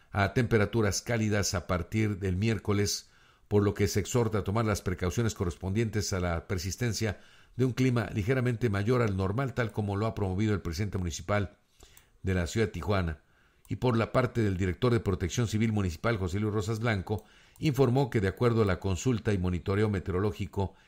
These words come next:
el pronóstico vendrá acompañado de nublados bajos, neblina aislada durante la mañana. Por las tardes en las costas y en los valles estaremos experimentando,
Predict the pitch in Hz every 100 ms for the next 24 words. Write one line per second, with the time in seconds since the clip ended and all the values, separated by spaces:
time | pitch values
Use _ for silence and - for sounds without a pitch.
0 | _ - 131 131 113 113 110 - 113 113
1 | 120 120 101 98 92 120 117 95 95 98
2 | 113 110 95 - - _ - 95 92 92
3 | 98 98 123 123 113 101 - - 107 123
4 | - 120 107 - - _ _ - - -
5 | - 98 101 120 123 110 - 98 92 123
6 | 120 113 98 92 82 92 87 98 107 104
7 | - - _ _ _ _ - 117 113 -
8 | 135 127 120 104 95 90 - 123 113 -
9 | 107 - 92 90 87 85 113 117 104 98
10 | - - _ _ _ _ _ _ _ _
11 | _ _ _ - _ _ _ _ - 92
12 | 107 120 113 - 95 - 95 92 92 117
13 | 113 107 98